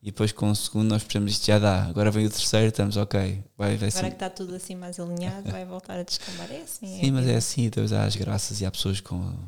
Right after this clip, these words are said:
Speaker 1: dez, doze filhos e estão ótimos. E é muito bonito, porque Deus certamente nos dá estes filhos como degraus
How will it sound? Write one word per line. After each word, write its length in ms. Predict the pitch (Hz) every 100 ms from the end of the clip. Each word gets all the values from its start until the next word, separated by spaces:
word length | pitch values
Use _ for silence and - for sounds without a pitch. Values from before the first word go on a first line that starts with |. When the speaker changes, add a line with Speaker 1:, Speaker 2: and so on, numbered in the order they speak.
| - _ _ _
Speaker 1:
dez, 340 | - 98 98 104
doze 220 | 98 -
filhos 260 | - 101
e 40 | 104
estão 200 | - 95
ótimos. 420 | - 92 101 - _ _ _ _ _ _ _ _ _
E 100 | 101
é 60 | 101
muito 220 | 107 113
bonito, 400 | 95 95 - - _ _ _ _ _ _ _
porque 500 | - 95 - 95 95 92 104 _ _ _ _ _ _ _ _ _ _ _ _ _ _ _ _ _ _ _
Deus 200 | - 107
certamente 460 | 113 104 101 101 -
nos 160 | 98 98
dá 160 | 98
estes 220 | 101 - -
filhos 280 | 107 110
como 280 | - - 98
degraus 600 | 98 98 101 104 - -